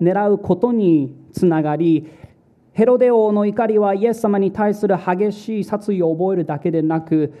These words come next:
実際に多くの幼子の命を奪うことにつながりました。人の抱く怒り、憤りは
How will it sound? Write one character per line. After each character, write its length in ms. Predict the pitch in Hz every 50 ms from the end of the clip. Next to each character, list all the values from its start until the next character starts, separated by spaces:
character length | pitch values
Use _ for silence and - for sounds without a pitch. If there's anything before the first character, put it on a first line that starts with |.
| - - _ _ _ -
実 200 | 165 151 190 196
際 340 | - - - 269 269 269 262
に 80 | 262
多 120 | 269 285 285 285
く 100 | 240 220
の 100 | 196 185
幼 320 | 175 214 214 214 208 208
子 120 | 202 208
の 100 | 208 208
命 320 | 214 220 208 202 208 208 208
を 140 | 190 180 175
奪 300 | 175 160 202 208 202 190
う 60 | 190
こ 140 | - - 156
と 200 | 156 202 208 202
に 380 | 190 175 170 160 147 139 143 -
つ 120 | - -
な 200 | 165 160 160 156
が 160 | 151 151 147 147
り 280 | 147 143 139 135 135 - _ _ _ _
ま 160 | 165 156 147
し 140 | 147 - -
た。 200 | - 131 131 - - - - - -
人 340 | - - - - 254 247 247
の 280 | 247 247 247 240 - -
抱 240 | 190 196 233 226 220
く 420 | 220 - - 196 180 165 160 160 - - - - - _
怒 340 | - 175 170 - 226 226 226
り、 200 | 220 220 226 226
憤 580 | - 180 170 175 - 226 220 190 220 214 208 208
り 140 | 196 190 185
は 400 | 190 196 185 170 156 139 -